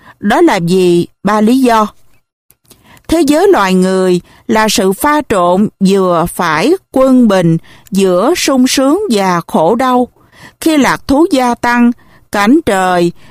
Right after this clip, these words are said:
và khổ đau chiếm ưu thế, thế giới hạ đẳng, tâm không quay về với tinh thần. Người Phật tử khẳng định là khắc khổ đến cực đoan hay tự nuông chiều đến cực đoan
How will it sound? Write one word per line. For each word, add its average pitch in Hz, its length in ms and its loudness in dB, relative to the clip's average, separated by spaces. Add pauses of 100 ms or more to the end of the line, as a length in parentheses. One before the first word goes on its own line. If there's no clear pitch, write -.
(120)
và 196 420 -2
khổ 190 240 0
đau 269 380 -2 (100)
chiếm 254 300 0 (320)
ưu 240 400 2
thế, 277 500 0 (420)
thế 294 100 0
giới 269 280 0
hạ 180 240 0
đẳng, 180 400 0 (440)
tâm 294 420 2
không 285 220 -2
quay 277 300 -2
về 180 280 0 (100)
với 240 400 2
tinh 247 220 2
thần. 170 380 0 (580)
Người 220 380 2
Phật 208 280 -6
tử 226 140 -2
khẳng 277 280 0
định 185 240 0
là 190 180 -2 (360)
khắc - 220 -2
khổ 190 400 0
đến 302 160 0 (100)
cực 190 240 -4
đoan 254 400 2 (260)
hay 285 200 -2
tự 180 240 0
nuông 302 360 4
chiều 190 420 0
đến 254 200 -2
cực 202 240 -4
đoan 240 360 0